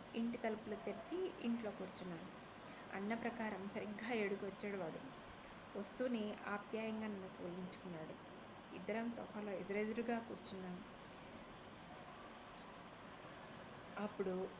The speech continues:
వాడి చేతికి డబ్బు, సంచి రెండూ అందించాను. ఉమాశంకరం వెంటనే డబ్బు, డబ్బు సంచి నా చేతికిచ్చి, "ఇది నీకే, ఉంచుకో"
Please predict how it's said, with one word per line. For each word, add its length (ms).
వాడి 380
చేతికి 440
డబ్బు, 360
సంచి 380
రెండూ 320
అందించాను. 760
ఉమాశంకరం 600
వెంటనే 520
డబ్బు, 200
డబ్బు 220
సంచి 360
నా 120
చేతికిచ్చి, 880
"ఇది 140
నీకే, 520
ఉంచుకో" 440